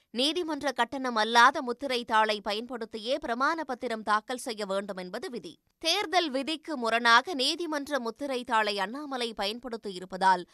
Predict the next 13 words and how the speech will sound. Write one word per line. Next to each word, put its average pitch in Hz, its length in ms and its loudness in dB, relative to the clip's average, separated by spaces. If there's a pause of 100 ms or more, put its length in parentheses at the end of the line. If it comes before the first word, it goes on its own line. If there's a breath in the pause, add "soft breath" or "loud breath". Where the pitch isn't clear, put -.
(180 soft breath)
அவரது 254 460 4
வேட்புமனுவை 233 680 -2
செல்லாது 240 580 -2
என்று 202 240 -6
அறிவிக்க 196 540 -2
அ 214 120 4
தி 262 100 -12
மு 196 140 -10
க, 196 300 -6 (240 soft breath)
நாம் 247 240 4
தமிழர் 277 480 0
உள்ளிட்ட 226 340 -4
கட்சிகள் 247 520 -8